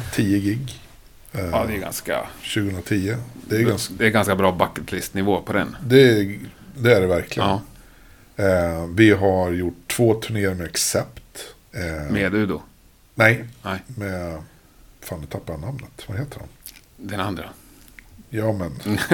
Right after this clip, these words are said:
Speaker 2: Ja, jag, jag har ingen aning vad han heter faktiskt.
Speaker 1: Ja, men vad fan, kom igen. Eh, vad fan heter han? Asgrym snubbe. Ja, f-,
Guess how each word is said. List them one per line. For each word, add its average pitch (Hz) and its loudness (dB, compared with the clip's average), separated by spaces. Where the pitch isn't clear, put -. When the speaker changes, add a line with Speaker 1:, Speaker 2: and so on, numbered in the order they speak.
Speaker 2:
Ja, 98 2
jag, 101 2
jag 101 2
har 107 2
ingen 107 8
aning 104 6
vad 90 2
han 85 -2
heter 85 -6
faktiskt. - -6
Speaker 1:
Ja, 226 -14
men 113 -6
vad - -4
fan, 95 -6
kom 110 -2
igen. 87 -2
Eh, 87 -6
vad - -12
fan 190 2
heter 180 -4
han? 69 -6
Asgrym - 2
snubbe. 117 -4
Ja, 104 2
f-, - -14